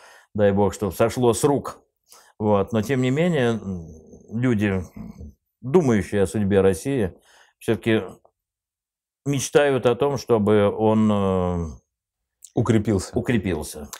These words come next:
Speaker 2: Я вас снова процитирую. «Меня спрашивают, говорите вы, чем отличаются жители других стран от нас?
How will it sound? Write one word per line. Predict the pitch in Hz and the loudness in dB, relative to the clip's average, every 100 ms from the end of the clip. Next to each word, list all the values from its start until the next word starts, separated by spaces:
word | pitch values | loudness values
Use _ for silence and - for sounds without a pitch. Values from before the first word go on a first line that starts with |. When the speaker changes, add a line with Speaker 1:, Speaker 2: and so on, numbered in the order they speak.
| - - - | -20 -20 2
Speaker 2:
Я | 117 123 | 8 8
вас | 113 | 6
снова | - 113 101 | 4 4 4
процитирую. | 92 101 - 92 151 135 98 95 113 | 4 0 0 -2 -2 0 0 -2 -4
«Меня | 117 135 | 0 0
спрашивают, | 131 131 117 - 101 101 98 | 4 6 6 6 0 0 2
говорите | 104 107 104 104 | 4 4 2 2
вы, | 101 | 2
чем | 92 143 135 | 0 0 0
отличаются | 120 110 - 120 107 98 | 0 0 4 4 4 2
жители | 113 113 110 | 2 2 2
других | 101 107 117 - | 2 2 2 0
стран | - 113 107 | 4 4 4
от | 101 | 0
нас? | 101 87 - | -2 -2 -6